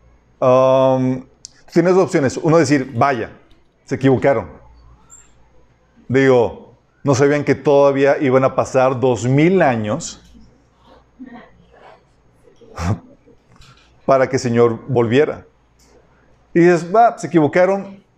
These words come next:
e ignoras el comentario y pff, lo haces a un lado. Es una opción. De hecho, sinceramente, yo lo hacía. Pues, se equivocaron estos chavos, no, realmente no, no supieron qué onda. O la segunda opción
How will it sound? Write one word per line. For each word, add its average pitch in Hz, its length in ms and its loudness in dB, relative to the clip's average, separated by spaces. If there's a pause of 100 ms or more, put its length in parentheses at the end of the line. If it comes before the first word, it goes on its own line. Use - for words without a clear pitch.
(120)
e 156 120 -2
ignoras 139 320 2
el 131 100 -2
comentario 131 540 0
y 107 140 -4
pff, - 380 -16 (520)
lo 120 80 0
haces 107 140 -4
a - 20 -2
un 110 80 -2
lado. 87 260 -4 (920)
Es 143 120 -4
una 190 120 2
opción. 208 340 -2
De 131 80 2
hecho, 156 440 -2 (160)
sinceramente, 113 560 -2
yo 110 120 2
lo 101 60 2
hacía. 143 240 -6
Pues, - 200 -20
se - 60 -4
equivocaron 123 440 -2
estos 123 160 -10
chavos, 113 260 -2
no, 101 120 -2
realmente 98 280 -2
no, 107 100 -2 (100)
no 110 80 -4
supieron 101 340 -4
qué - 80 -4
onda. 101 160 -8 (1200)
O 196 180 0
la 240 120 -2
segunda 170 280 0
opción - 520 -6